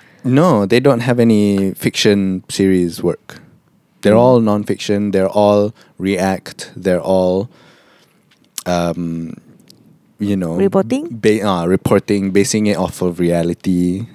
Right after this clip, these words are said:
Speaker 1: in some sense.
Speaker 2: Hmm.
Speaker 1: Uh, they're not trying to create a story that is entirely made up,
Speaker 2: Hmm.
Speaker 1: and the points don't matter.
Speaker 2: I know, uh, why you should join.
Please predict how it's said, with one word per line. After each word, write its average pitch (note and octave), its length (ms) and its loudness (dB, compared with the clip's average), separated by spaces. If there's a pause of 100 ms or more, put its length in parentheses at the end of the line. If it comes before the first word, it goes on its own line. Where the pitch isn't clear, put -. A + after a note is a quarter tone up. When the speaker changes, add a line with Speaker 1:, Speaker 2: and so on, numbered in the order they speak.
Speaker 1:
in F#2+ 160 2
some F#2 360 0
sense. F2+ 520 -4
Speaker 2:
Hmm. G3 240 -4 (400)
Speaker 1:
Uh, D#2+ 320 -4
they're F#2+ 160 -2
not G2+ 160 -2
trying F#2 320 -2
to F2 240 0
create F2 560 -2
a E2 80 -2
story F2 640 0 (560)
that E2+ 360 -2 (120)
is F#2 240 -4
entirely F2 480 -2
made D2+ 240 -8
up, - 160 -16 (240)
Speaker 2:
Hmm. G3 240 -8
Speaker 1:
and F2+ 160 -2
the - 80 -6
points - 400 -4
don't F2 240 0
matter. E2 720 -4
Speaker 2:
I D4 80 4
know, F4+ 240 6
uh, D#4 160 6
why C#4+ 200 6
you D4 40 8
should B3 240 0
join. G3+ 400 4